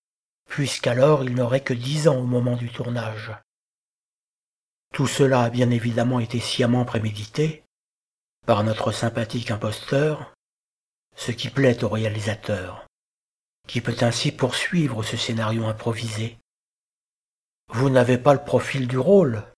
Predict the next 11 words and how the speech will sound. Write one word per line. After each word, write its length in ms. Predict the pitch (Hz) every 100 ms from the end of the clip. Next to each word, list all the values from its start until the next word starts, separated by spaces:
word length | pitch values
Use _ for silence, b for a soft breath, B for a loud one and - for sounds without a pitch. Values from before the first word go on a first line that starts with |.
| _ _ _ _ _ _ _ -
lui 240 | 131 120
fait-il 400 | - 120 - 120
observer. 680 | 110 - 120 110 107 113 - _ _ _ _ _ _ _ _ _ -
Je 140 | 120
le 80 | 131
sais 180 | 120 123
fort 240 | - 147
bien, 400 | 151 175 151 - - _ _ _ _ _ _ _ -
répond 440 | 113 120 120 139
tranquillement 600 | 135 123 120 127 117 123
l'inconnu. 680 | 120 117 - 117 120 117 -